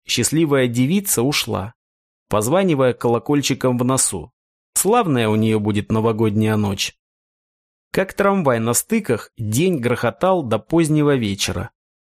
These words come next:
Я сел поудобнее, вдохнул поглубже и сделал беззаботное лицо и позвонил домой жене. «Слушай, жена, тут такое дело. Вызывает меня в город Н. Срочно.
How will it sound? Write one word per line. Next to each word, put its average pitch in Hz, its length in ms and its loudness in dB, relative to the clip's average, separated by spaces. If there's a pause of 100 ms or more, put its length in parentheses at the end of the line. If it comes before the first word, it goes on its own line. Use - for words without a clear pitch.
(200)
Я 214 220 2
сел 170 280 2
поудобнее, 139 960 2
вдохнул 104 520 0
поглубже 139 800 0
и 110 140 -2
сделал 131 440 2
беззаботное 117 800 0
лицо 123 380 0
и 156 80 0
позвонил 110 520 0
домой 120 380 2
жене. 113 420 0 (500)
«Слушай, - 440 0
жена, 120 400 -2 (420)
тут 202 180 -2
такое 190 380 2
дело. 104 400 -2 (300)
Вызывает 135 640 2
меня 127 280 2
в 117 80 -8
город 160 460 0
Н. 98 340 -2 (140)
Срочно. 107 680 -2